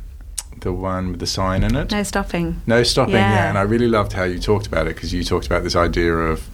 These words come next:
Speaker 1: um, that, you know, this sort of beautiful kind of landscape, but then this big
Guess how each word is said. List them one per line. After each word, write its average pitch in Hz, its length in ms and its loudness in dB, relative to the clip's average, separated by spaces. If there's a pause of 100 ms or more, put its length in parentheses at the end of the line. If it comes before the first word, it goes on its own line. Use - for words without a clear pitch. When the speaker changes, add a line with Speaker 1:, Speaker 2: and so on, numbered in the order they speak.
(540)
Speaker 1:
um, 78 540 2
that, 80 240 2
you 85 200 0
know, 80 80 2
this 78 160 0
sort 80 140 0
of 78 100 0
beautiful 80 580 0
kind - 160 -4
of 78 60 0
landscape, 82 560 0
but 78 120 -4
then 78 300 0
this 78 140 -4
big 76 300 -2